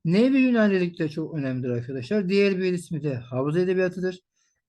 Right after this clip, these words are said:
Eski Yunan kültürünü ne yapmak? Yaşatmaktır. Temsilcileri bizim için önemlidir. Yahya Kemal,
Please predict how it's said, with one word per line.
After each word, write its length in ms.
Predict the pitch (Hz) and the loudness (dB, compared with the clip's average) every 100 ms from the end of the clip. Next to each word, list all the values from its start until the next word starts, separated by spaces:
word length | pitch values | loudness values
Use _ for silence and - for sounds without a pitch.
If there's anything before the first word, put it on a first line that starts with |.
| 190 | 2
Eski 340 | 208 208 208 | 2 2 -2
Yunan 400 | 180 175 160 147 | 0 0 0 -2
kültürünü 440 | 180 160 156 143 | -4 -4 -4 -2
ne 40 | 165 | -2
yapmak? 440 | 156 170 175 175 _ 165 | -2 -2 -4 -6 _ -8
Yaşatmaktır. 880 | 156 139 131 131 113 - 107 - _ _ _ _ | -8 -6 -8 -8 -8 -10 -16 -20 _ _ _ _
Temsilcileri 680 | - 175 175 202 208 214 202 | 0 2 4 2 4 4 2
bizim 180 | 196 185 | 0 -2
için 200 | 175 175 | -2 -2
önemlidir. 580 | 147 156 160 170 190 180 | 2 2 2 0 -2 -2
Yahya 460 | 160 151 151 143 | -2 0 0 -2
Kemal, 480 | 139 131 147 175 190 | -6 -6 -2 -4 -4